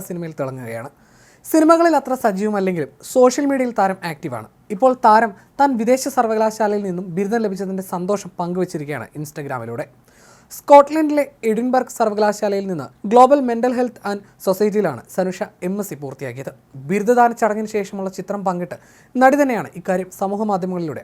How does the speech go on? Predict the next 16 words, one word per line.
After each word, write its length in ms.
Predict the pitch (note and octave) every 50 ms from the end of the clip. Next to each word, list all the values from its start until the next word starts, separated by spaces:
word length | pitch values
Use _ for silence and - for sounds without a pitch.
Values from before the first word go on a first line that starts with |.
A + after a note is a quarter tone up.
| -
അറിയിച്ചത്. 340 | C3 B2+ B2 B2 C#3 C#3+ - - _ _ _ _ _ _ _ - - _ _ -
പഠനകാലത്ത് 580 | - C4+ C#4 D4 D#4+ E4 D#4+ D#4+ D4 C#4+ C#4 B3 - - -
താൻ 160 | A3 A3+ A#3 A3+
അനുഭവിക്കേണ്ടി 440 | G#3+ G3 F#3+ A3 A3+ G#3+ A3+ A3 G#3+
വന്ന 160 | G#3 F#3+ - F#3+ -
കഷ്ടപ്പാടുകളെക്കുറിച്ചും 800 | F#3+ F#3+ - A3+ G#3 A3 G#3+ G#3 G#3 G#3 G3 - F#3 E3+ - - _ - -
താരം 200 | F3 F3 F#3 F3+ -
പോസ്റ്റിൽ 300 | F3 E3+ E3+ - - D3 -
പറയുന്നുണ്ട്. 380 | D3 D3 C#3+ A#2+ G#2+ G#2+ A2+ - - _ _ _ _ - - _ _ _ - -
സനുഷയുടെ 440 | D4 D4 D4+ D4 - E4 D#4 C#4+ - - A3 A3
Instagram 460 | A3 G#3 - - B3 A#3 B3 A#3+ A3+ -
കുറിപ്പ് 200 | G#3+ G3+ G3 F#3 E3+
ഇങ്ങനെയാണ്. 360 | D#3+ D3+ C#3 C3 B2 C3 - - _ _ _ _ _ _ _ _ _
ബിരുദദാന 540 | - A3 C4 D4 D4+ C#4+ D#4+ E4 E4 E4 E4 D#4+ -
ചടങ്ങിൽ 320 | D4+ C#4 C#4 C4+ C4+ C4 - - G#3+
എൻ്റെ 160 | G#3 A3 A#3+